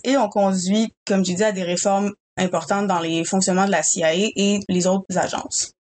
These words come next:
Certains documents déclassifiés fournissent des détails sur des expériences spécifiques qui ont été menées dans le cadre du projet. Par exemple, un document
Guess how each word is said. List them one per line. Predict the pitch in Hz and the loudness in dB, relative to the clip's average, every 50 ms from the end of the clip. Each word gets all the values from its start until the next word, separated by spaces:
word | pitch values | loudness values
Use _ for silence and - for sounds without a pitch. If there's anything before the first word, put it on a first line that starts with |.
| _ _ _ _ - | _ _ _ _ -4
Certains | - - 208 202 - 247 247 | -2 0 0 0 0 -2 0
documents | 226 226 196 - - 220 226 233 | 0 0 -2 0 0 0 2 2
déclassifiés | 220 226 196 208 185 185 180 - - - 240 247 | 0 0 0 0 -2 -2 -2 -2 -2 0 2 0
fournissent | 269 269 - - 277 254 247 233 240 247 247 | 0 0 -2 -2 -2 0 2 2 2 2 0
des | - 208 | 0 0
détails | 185 196 202 196 226 220 226 226 | 0 0 0 2 2 0 2 0
sur | - - - 302 262 | 0 0 0 2 0
des | 240 208 208 | 2 0 0
expériences | 208 202 - 208 202 214 233 226 | -2 0 0 0 0 0 -2 -4
spécifiques | - - 220 202 - - - - 233 233 226 - _ | -4 -2 -2 0 0 0 0 0 -2 -2 -2 -4 _
qui | - - 226 | -6 -2 0
ont | 208 202 | 2 2
été | 190 190 - 208 | 2 0 0 0
menées | 202 185 185 208 220 - - | 2 2 2 0 0 -2 -4
dans | - 190 202 208 208 | -2 0 0 0 2
le | 202 175 180 | 0 -2 0
cadre | - 202 202 196 | 2 0 0 0
du | 180 - | -2 -8
projet. | - - 175 160 156 - - - - _ _ _ _ | -6 -4 -4 -2 -2 -2 -4 -6 -10 _ _ _ _
Par | - 165 165 | -4 -4 -4
exemple, | 156 160 175 190 202 233 285 370 - - _ _ | -4 -6 -2 0 0 0 0 -2 -4 -8 _ _
un | 202 202 196 196 | 0 2 2 2
document | 190 208 202 - - 208 208 214 226 226 | 2 0 0 0 0 0 2 2 2 0